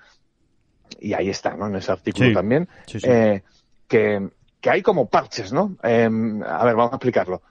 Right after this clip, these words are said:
Speaker 1: No parches, parches, sino que hay zonas del ras de calle donde te encuentras el ras un pelín más seco y, y, y hay un
Speaker 2: Y es más
Speaker 1: y,
Speaker 2: jugable. Ujú.
Speaker 1: y, exacto, y hay posiciones según dónde esté la bola. Puede ser un metro más para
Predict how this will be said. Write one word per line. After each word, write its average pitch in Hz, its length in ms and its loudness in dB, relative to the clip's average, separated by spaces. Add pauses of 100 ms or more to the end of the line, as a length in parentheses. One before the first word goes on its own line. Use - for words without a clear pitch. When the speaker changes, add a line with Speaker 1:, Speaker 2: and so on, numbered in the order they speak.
(140)
Speaker 1:
No 113 160 0
parches, 117 420 2
parches, - 500 -4
sino 107 440 -2
que - 220 -4
hay 175 160 2
zonas 185 560 0
del 117 200 4
ras 139 220 2
de 147 140 4
calle 165 340 2 (400)
donde 131 500 4
te - 140 0
encuentras 185 460 2
el 196 80 4
ras 196 140 4
un 202 160 2
pelín 202 260 4
más 175 200 2
seco 190 360 -2 (680)
y, 151 320 6
y, 151 300 6 (100)
y 165 60 8
hay 185 220 6
un 165 420 0
Speaker 2:
Y 131 60 -4
es 127 40 -2
más 156 140 6
Speaker 1:
y, 151 60 6
Speaker 2:
jugable. 139 540 2 (140)
Ujú. 113 220 -14
Speaker 1:
y, 139 140 4
exacto, - 440 2
y 180 60 6
hay 190 80 6
posiciones 220 600 4
según 170 260 4
dónde 180 200 4
esté - 120 0
la 185 100 6
bola. 147 380 4
Puede 165 160 4
ser 170 300 4
un 190 120 4
metro 196 220 4
más 196 140 0
para 160 140 2